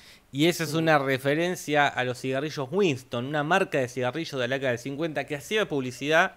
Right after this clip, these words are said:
Speaker 1: en los Picapiedras.
Speaker 2: Muy fuerte.
Speaker 1: Está la escenita, está en YouTube, si la buscan, si ponen The Flintstone, Winston Cigarette, que le, es, en un momento, eh, pa-, pa-, Pedro y Pablo se ponen a fumar un pucho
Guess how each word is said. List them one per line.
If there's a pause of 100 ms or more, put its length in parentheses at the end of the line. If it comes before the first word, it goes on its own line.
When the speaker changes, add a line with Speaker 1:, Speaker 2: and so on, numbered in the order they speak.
Speaker 1:
en
los
Picapiedras. (800)
Speaker 2:
Muy
fuerte.
Speaker 1:
Está
la
escenita,
está
en
YouTube,
si
la
buscan,
si
ponen
The
Flintstone, (380)
Winston
Cigarette, (120)
que
le,
es,
en
un
momento, (280)
eh, (120)
pa-,
pa-, (160)
Pedro
y
Pablo
se
ponen
a
fumar
un
pucho